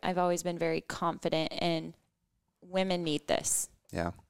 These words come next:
Speaker 1: Women need this, and they need it in this way, and it's not out there. I've tried a lot of things, and I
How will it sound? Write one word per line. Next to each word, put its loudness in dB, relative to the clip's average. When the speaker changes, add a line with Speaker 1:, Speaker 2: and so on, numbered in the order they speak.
Speaker 1:
Women 0
need -4
this, 2
and -2
they 0
need 0
it 2
in -2
this 6
way, 4
and -2
it's 0
not 4
out 4
there. 4
I've -2
tried 0
a -2
lot 2
of -2
things, -6
and -6
I -6